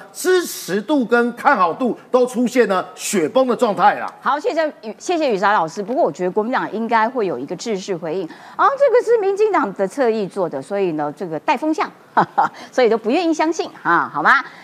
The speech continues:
Speaker 2: 但是我们来看看啦，这是E T Today 媒体的民调，这个跟侯友宜可关系好的嘞。好，就来看看最新的E T Today 民调当中，三位这个主要的参选人，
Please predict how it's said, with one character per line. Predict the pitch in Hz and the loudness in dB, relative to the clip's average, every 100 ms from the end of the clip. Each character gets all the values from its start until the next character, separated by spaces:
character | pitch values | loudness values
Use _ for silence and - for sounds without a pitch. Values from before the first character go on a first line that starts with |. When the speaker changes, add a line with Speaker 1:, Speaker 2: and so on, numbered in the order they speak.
| - | 0
Speaker 2:
但 | 302 | 2
是 | |
我 | 285 | 4
们 | 190 | 4
来 | 185 | 4
看 | 214 339 | 4 4
看 | 311 330 | 4 4
啦， | 302 285 - - - - _ _ | 4 2 0 -16 -20 -20 _ _
这 | 240 | -2
是 | 220 214 | -2 -4
E | - | -2
T | 262 277 | 0 0
Today | 247 190 190 - | 0 0 -2 -2
媒 | 151 196 208 240 285 | -2 0 2 4 4
体 | 254 | 2
的 | 185 | 2
民 | 180 180 | 2 0
调， | 185 202 185 | 2 2 2
这 | 440 | 0
个 | 370 | 2
跟 | 262 262 254 | 4 2 2
侯 | 226 | 2
友 | 196 | 4
宜 | 170 170 | 2 0
可 | 180 | -4
关 | 170 190 208 | -2 0 0
系 | 214 | -4
好 | 196 - 147 | -6 -2 -2
的 | 160 | 2
嘞。 | 175 170 - - - | 0 0 -6 -16 0
好， | 285 381 453 - - | 4 6 4 -2 -6
就 | - | 2
来 | 349 254 | 4 4
看 | 277 330 | 4 4
看 | 320 262 - - - - - _ _ _ _ _ | 4 2 0 -10 -18 -18 -18 _ _ _ _ _
最 | - 480 | 2 4
新 | 339 370 339 | 4 2 4
的 | 277 | 4
E | 254 | 4
T | 269 | 2
Today | 220 214 214 | 2 2 2
民 | 185 170 | 2 2
调 | 202 | 2
当 | 185 185 | 4 0
中， | 180 180 190 220 | 2 2 2 -2
三 | - 339 370 381 | 2 2 4 6
位 | 370 269 208 170 156 | 6 6 4 4 0
这 | 233 196 | 0 0
个 | 170 | 0
主 | 165 160 | 0 4
要 | 226 | 4
的 | 240 | 4
参 | 294 349 | 2 4
选 | 285 208 | 4 6
人， | 202 208 233 294 | 6 6 4 2